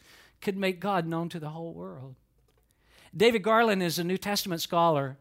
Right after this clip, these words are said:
and he has written this, and you'll see it up on the screens. He says, "As God's representation and representative,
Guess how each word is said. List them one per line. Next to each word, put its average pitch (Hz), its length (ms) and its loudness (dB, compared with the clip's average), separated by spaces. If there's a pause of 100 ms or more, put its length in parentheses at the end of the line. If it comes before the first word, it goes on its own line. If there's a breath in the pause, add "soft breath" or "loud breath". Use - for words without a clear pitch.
(540 soft breath)
and 185 100 0
he 208 80 4
has 180 160 2
written 220 220 4
this, 175 340 2
and 175 80 -8
you'll 190 140 0
see 233 180 -2
it 202 80 -2
up 208 160 2
on 170 80 -4
the 156 60 -2
screens. 143 680 -4 (460 soft breath)
He 208 120 -2
says, 190 520 6
"As 180 280 -2
God's 226 520 2
representation 190 1500 -2
and 151 240 -2
representative, 156 800 0